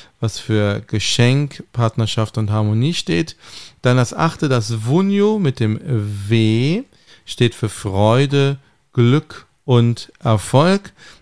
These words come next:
Dann das neunte, das Hagalatz, das Hagalas mit H steht für Zerstörung, Herausforderung, Transformation. Das zehnte,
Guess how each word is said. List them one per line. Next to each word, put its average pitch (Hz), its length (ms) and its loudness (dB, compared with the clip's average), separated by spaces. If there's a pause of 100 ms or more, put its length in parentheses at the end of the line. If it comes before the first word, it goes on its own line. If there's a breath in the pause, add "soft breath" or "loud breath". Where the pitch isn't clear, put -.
(140 loud breath)
Dann 127 240 4
das 113 360 0
neunte, 165 840 2 (380 soft breath)
das 110 380 -2
Hagalatz, 113 680 0
das 104 300 -2
Hagalas 107 680 -2 (420 soft breath)
mit - 260 -6
H 135 340 2 (260 soft breath)
steht - 340 -2
für - 160 -4
Zerstörung, 135 800 0
Herausforderung, 110 1000 0 (440 soft breath)
Transformation. 127 2000 0 (540)
Das - 500 -4
zehnte, 147 800 0